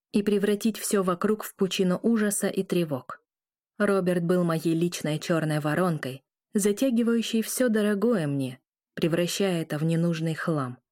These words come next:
Шаворский был той самой суровой реальностью, которую я так сильно старалась обойти стороной, но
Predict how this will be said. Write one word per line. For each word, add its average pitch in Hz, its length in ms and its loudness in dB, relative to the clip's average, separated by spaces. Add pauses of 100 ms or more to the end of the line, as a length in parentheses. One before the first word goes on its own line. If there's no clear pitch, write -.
(720)
Шаворский 277 580 0
был 226 200 2
той 226 280 0
самой 208 360 0
суровой 185 460 0
реальностью, 175 640 0
которую 156 480 0
я 151 140 -2
так 151 180 -6
сильно 190 380 -2
старалась 170 560 -2
обойти 156 340 -2
стороной, 143 600 -2
но 180 400 -4